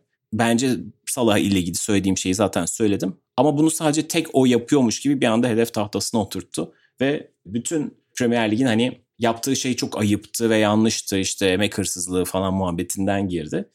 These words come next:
Ertesi gün Harry Kane'in yaptığı da benzer bir şekilde. Çünkü Harry Kane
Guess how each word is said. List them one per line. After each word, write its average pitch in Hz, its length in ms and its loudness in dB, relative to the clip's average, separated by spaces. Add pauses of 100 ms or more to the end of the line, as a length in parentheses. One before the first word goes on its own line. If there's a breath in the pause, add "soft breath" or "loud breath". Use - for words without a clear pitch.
(180)
Ertesi 156 480 -2
gün 156 300 2 (180)
Harry 139 280 2
Kane'in 139 220 4
yaptığı 135 360 2
da 107 120 4
benzer 90 380 2
bir - 60 -6
şekilde. 139 200 -6
Çünkü 135 240 -8
Harry 123 160 0
Kane 120 360 0